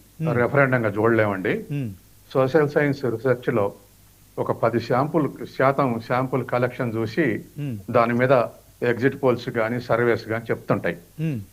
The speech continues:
Speaker 2: ఇవాళ రాష్ట్ర వ్యాప్తంగా ఒక నూట పంతొమ్మిది మంది నియోజకవర్గాలని ఒక నియోజకవర్గ ఆధారంగా అంచనా వేయలేం.
Speaker 1: Hmm.
Speaker 2: అయితే రాష్ట్ర వ్యాప్తంగా జరిగే ఎలక్షన్ ఏదైనా రేపు జడ్పీటీసీ రిజల్ట్
Speaker 1: Hmm.
Speaker 2: రెఫరెండంగా చూడొచ్చు
Speaker 1: Hmm.
Speaker 2: ఖచ్చితంగా.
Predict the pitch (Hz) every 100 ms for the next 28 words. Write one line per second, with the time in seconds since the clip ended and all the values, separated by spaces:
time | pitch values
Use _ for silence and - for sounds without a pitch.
0 | - _ 123 120 113 110 117 135 170 147
1 | 147 147 151 147 135 - - - 123 120
2 | 117 113 - - - _ 120 135 - 127
3 | 120 117 131 143 127 127 127 113 135 120
4 | 120 117 120 110 117 - - _ _ 120
5 | 117 135 139 156 147 160 143 135 123 120
6 | 120 120 156 113 113 - 123 127 160 113
7 | 101 90 85 - - 160 117 101 _ -
8 | 156 170 139 143 - - - - 110 123
9 | 156 185 175 180 180 170 156 156 151 139
10 | 139 - 123 135 143 113 98 117 123 120
11 | 107 120 135 160 165 131 143 127 123 113
12 | 117 127 131 170 110 - - - 156 117
13 | 120 127 123 123 104 90 85 - - -
14 | 151 123 95 - 131 127 - 165 160 120